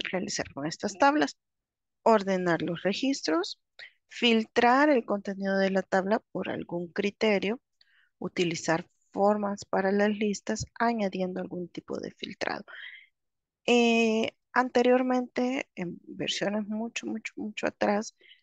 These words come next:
a las tablas se les conocía como listas, ¿ok? Podemos crear un resumen de los datos y aplicarle el formato a todos los datos o una parte en específico. Ahora, ¿cuáles son los pasos para crear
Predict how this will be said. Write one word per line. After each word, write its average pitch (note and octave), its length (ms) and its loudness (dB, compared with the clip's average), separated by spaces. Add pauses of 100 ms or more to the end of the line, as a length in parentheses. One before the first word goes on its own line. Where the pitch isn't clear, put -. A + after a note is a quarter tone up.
(100)
a A3 140 2
las A3 160 4
tablas F#3+ 320 -2
se F#3+ 100 -4
les F3+ 200 -6
conocía F2 600 -8
como - 300 -14
listas, - 680 -16 (340)
¿ok? B3 260 -4 (440)
Podemos F#3 340 -4
crear C4 320 2
un C#4 180 -2
resumen C4+ 440 -2
de C4+ 100 -2
los C4+ 180 -2
datos - 400 -2 (180)
y F4 260 2 (340)
aplicarle A3 960 0
el F#3 220 -2
formato - 680 -10
a E3+ 100 -10
todos - 460 -8
los - 180 -12
datos - 340 -18 (420)
o B4+ 100 4
una F#3 300 -2
parte - 320 -8
en - 100 -10
específico. - 800 -4 (800)
Ahora, - 260 -8
¿cuáles C4+ 300 0
son A3+ 180 -6
los B3 160 -8
pasos - 340 -8
para - 260 -6
crear - 420 -8